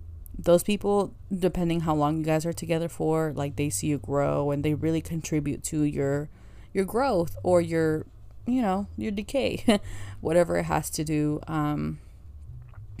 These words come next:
uh, they have to do a lot with that. So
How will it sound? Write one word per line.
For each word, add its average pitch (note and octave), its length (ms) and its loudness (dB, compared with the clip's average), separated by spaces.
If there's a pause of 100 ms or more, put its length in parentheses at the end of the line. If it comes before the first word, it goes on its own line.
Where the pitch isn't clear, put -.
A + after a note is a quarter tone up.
(560)
uh, D3 480 2
they E3 120 2
have D#3 180 0
to - 100 -8
do D3 140 0
a A#2+ 40 2
lot - 240 0
with - 120 -8
that. - 320 -8 (600)
So D#3+ 520 2